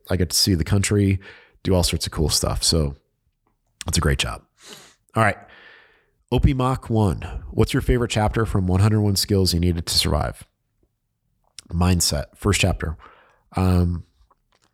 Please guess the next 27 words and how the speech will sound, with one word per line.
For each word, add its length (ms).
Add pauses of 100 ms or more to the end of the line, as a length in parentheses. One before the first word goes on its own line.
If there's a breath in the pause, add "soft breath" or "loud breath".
(280)
it's 160
really 180
the 60
foundation 640
of, 120
of 160
so 100
much 200
of 60
what 140
you 100
do. 300 (720 loud breath)
Um, 520 (300)
you 120
can 120
have 240
equipment 500 (840)
and 240
you 60
can 160
be 80
aware 340
that 120
you 60
need 160
the 80
equipment, 420